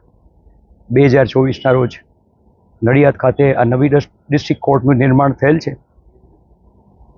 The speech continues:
મુખ્ય બાબત એ છે કે આ કોર્ટ એક એવી કોર્ટ છે જે centrally એ સી છે, આમાં ડિસ્પેન્સરી પણ છે, આમાં એ ટી એમ પણ છે ને આ કોર્ટની અંદર state of the art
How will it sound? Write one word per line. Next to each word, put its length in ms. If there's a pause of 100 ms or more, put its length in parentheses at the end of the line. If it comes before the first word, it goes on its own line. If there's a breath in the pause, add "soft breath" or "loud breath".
(300)
મુખ્ય 280
બાબત 300
એ 140
છે 300 (500)
કે 120 (180)
આ 180
કોર્ટ 320
એક 280
એવી 200
કોર્ટ 300
છે 140
જે 80
centrally 480
એ 140
સી 200
છે, 200 (1600)
આમાં 180
ડિસ્પેન્સરી 540
પણ 180
છે, 200 (1200)
આમાં 420
એ 80
ટી 160
એમ 120
પણ 180
છે 160 (1040 loud breath)
ને 100
આ 200
કોર્ટની 420
અંદર 340
state 500
of 60
the 140
art 240